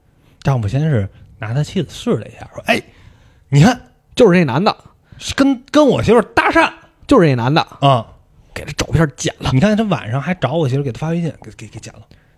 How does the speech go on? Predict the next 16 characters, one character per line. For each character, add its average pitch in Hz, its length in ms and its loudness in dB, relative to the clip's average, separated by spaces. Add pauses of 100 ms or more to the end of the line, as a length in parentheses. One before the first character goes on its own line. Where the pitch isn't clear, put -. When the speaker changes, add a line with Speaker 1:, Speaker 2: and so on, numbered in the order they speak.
(100)
Speaker 2:
剪 110 140 -2
了 123 120 4
之 220 80 4
后， 226 240 6
他 180 100 4
妻 214 220 -2
子 240 100 0
果 123 180 0
然 98 160 -2
就 262 100 6
忘 175 200 2
了 113 80 2
这 110 100 0
茬 - 200 -6 (100)
了。 95 180 -12
Speaker 1:
嗯。 107 220 -4